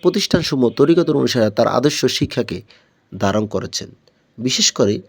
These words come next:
বাংলাদেশ, ঢাকা, চট্টগ্রাম সহ বিভাগীয় অঞ্চলগুলোতে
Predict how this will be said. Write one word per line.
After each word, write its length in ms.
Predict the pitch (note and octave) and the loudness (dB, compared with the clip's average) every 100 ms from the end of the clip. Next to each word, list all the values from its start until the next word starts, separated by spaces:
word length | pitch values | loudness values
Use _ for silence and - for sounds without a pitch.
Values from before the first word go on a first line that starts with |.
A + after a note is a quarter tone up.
| - _ _ | -20 _ _
বাংলাদেশ, 560 | - A#2 C#3 D#3 F3 F#3 - - _ _ | -2 2 2 2 2 0 -4 -12 _ _
ঢাকা, 360 | G2 B2 C#3 D#3 D3+ | -4 -2 0 0 -2
চট্টগ্রাম 440 | D#3 - D3+ D3+ C3+ | -2 -4 -2 -2 -2
সহ 140 | C#3 A#2 - _ _ - | -4 -4 -6 _ _ -8
বিভাগীয় 420 | B2+ E3+ F#3 D#3+ C#3 | 0 4 4 4 2
অঞ্চলগুলোতে 600 | B2 E3+ C#3 A#2+ G#2+ B2 | 2 0 0 -2 -4 -8